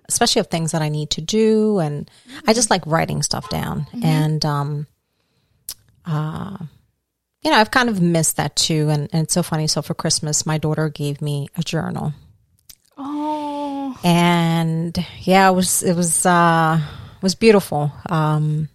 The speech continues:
Speaker 2: Oh my
Speaker 1: and so
Speaker 2: God.
Speaker 1: yesterday I took my car to get serviced,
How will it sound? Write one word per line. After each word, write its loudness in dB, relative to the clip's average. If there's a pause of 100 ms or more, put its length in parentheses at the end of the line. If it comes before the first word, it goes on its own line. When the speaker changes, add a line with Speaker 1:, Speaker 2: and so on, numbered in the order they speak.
(200)
Speaker 2:
Oh -8
my -2
Speaker 1:
and 4
so 4
Speaker 2:
God. 2
Speaker 1:
yesterday 4
I 4
took -2
my 0
car 2
to -2
get -2
serviced, -2